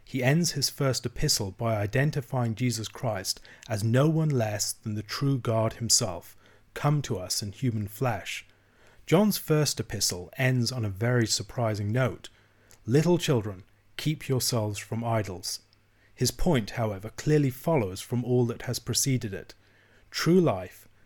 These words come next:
confidence with God in prayer, deliverance from sin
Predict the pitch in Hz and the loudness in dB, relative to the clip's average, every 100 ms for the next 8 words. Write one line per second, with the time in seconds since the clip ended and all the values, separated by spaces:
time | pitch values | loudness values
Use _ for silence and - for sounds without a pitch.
0 | _ - - 160 170 139 143 123 139 117 | _ -6 0 2 0 -2 -4 -4 -2 -2
1 | 120 117 120 117 - 107 87 90 _ _ | 2 2 2 -2 -4 -6 -6 -12 _ _
2 | _ _ 123 123 151 175 156 - 147 131 | _ _ 4 6 6 4 0 -4 -4 -2
3 | - 120 90 95 | -2 -2 -4 -12